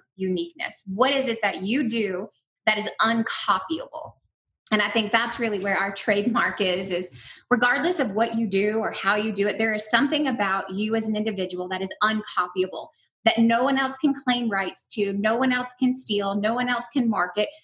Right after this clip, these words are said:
because they're not you. And I think so many times we get caught up in the broad general nature of what's happening in the marketplace or what's popular or what's trendy. And we forget that at the end of the day, you already have everything you need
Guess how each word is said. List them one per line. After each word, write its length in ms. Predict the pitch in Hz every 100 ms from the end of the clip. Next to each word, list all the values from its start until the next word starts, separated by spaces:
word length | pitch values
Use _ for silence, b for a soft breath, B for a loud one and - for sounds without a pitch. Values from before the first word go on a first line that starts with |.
| B -
because 220 | 233 226 202
they're 380 | 233 233 240 240
not 400 | 220 196 196 196 -
you. 320 | 190 233 262 - _ _ _ _ -
And 220 | 214 208
I 100 | 208
think 200 | 233 226
so 160 | - 233
many 180 | 220
times 340 | 208 254 220 214
we 80 | 208
get 200 | 208 -
caught 280 | - 208
up 300 | 202 196 202
in 160 | 190 190
the 160 | 180 175 B _ -
broad 560 | 190 226 220 214 214
general 360 | 202 220 208 202
nature 360 | 196 196 202 202
of 140 | 196
what's 220 | 190 - -
happening 460 | 202 202 208 202
in 80 | 196
the 60 | 202
marketplace 840 | 233 233 214 - 226 208 208 214
or 120 | 196
what's 180 | 175 - -
popular 540 | 262 254 247 226 208
or 60 | 180
what's 280 | 175 - -
trendy. 540 | 269 262 262 262 262 B B B -
And 100 | 220
we 120 | 208
forget 460 | 226 208 285 262 233
that 160 | 202
at 100 | 202 202
the 100 | 214
end 200 | 262 214
of 60 |
the 60 | 202
day, 640 | 175 214 247 208 196 190 185
you 200 | 233 294
already 260 | 269 208
have 420 | 214 220 247 202 -
everything 420 | 208 220 220 208
you 140 | 190 190
need 460 | 247 277 220 214